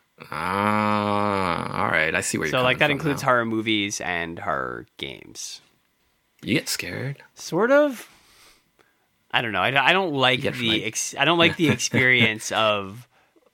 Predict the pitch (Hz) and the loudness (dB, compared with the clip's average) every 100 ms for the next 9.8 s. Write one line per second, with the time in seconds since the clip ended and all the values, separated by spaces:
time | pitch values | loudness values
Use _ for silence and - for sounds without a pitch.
0 | _ - _ - 113 101 90 - - _ | _ -20 _ -10 -4 -2 -2 -6 -18 _
1 | 120 127 139 110 123 123 131 - 92 85 | -4 0 2 2 0 0 -2 0 -2 -2
2 | - - 82 73 87 120 123 107 - - | -6 -4 -4 -4 -4 -2 -2 -4 -10 -6
3 | - 180 - - - - - 226 240 180 | 2 2 0 -12 -20 -10 -2 2 2 2
4 | 151 143 127 127 131 123 139 123 127 131 | 2 4 6 4 0 -4 0 2 2 2
5 | 127 101 117 - 113 - 113 113 104 92 | 2 2 -2 0 -2 0 2 4 2 0
6 | 110 107 98 98 101 95 95 92 95 110 | -4 -6 -8 -10 -8 -6 -4 -4 -4 -6
7 | 95 98 107 113 98 98 - 113 - - | -4 -4 -4 -4 -6 -6 -6 -4 -2 0
8 | 107 104 101 101 104 - - - - 117 | 2 4 2 2 -2 -10 -20 -8 -2 0
9 | 107 113 107 98 101 147 - | 0 0 0 0 0 0 -4